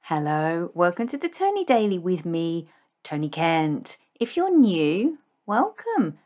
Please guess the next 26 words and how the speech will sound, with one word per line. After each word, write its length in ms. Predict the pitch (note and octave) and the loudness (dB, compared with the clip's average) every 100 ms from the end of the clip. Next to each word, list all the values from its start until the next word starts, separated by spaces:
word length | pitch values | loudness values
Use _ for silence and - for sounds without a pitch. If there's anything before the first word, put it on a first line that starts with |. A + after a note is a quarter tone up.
| _ - | _ -4
Fun 180 | F3 | -4
fact 320 | D#3+ E3+ - - | -2 -2 -4 -8
for 240 | D#3+ D#3 | -4 -4
you, 320 | D3+ F#3 G#3 - _ | -2 -2 -2 -8 _
my 100 | D#3 | -6
maiden 400 | D#3+ A#3 C#4+ A#3 | 0 2 2 2
name 220 | F#3 E3+ D#3 | 0 0 0
was 160 | D3+ | -2
Daly, 540 | - D#3+ D#3+ D#3+ D#3+ - _ | -2 -2 0 -2 -4 -10 _
without 300 | D3+ E3 D#3+ | -6 -4 -4
the 120 | D3 C#3+ | -2 -2
I. 340 | C#3+ D3 D3+ _ _ _ - | 0 -2 -4 _ _ _ -2
Um, 600 | D3+ D3 D3 D3 D3 D3+ _ - | 2 2 2 0 -4 -8 _ -8
so 100 | - | 2
that's 200 | - - | 2 4
part 160 | A#3+ | 4
of 60 | G3+ | 4
the 120 | G3 | 4
reason 360 | F#3 F#3 E3+ D#3 | 0 0 -4 -4
this 140 | F#3 - | -10 -4
podcast 500 | E3+ D#3+ E3 D#3 - | -6 -4 -6 -8 -8
is 100 | B3 | -8
called 360 | - C#4+ G#3+ - _ _ - | -2 -2 -2 -4 _ _ -14
the 80 | |
Tony 320 | G#3 G#3+ G3+ G3+ | -6 -2 0 2
Daily, 480 | G3+ G3 D#3+ E3 | 0 0 0 -2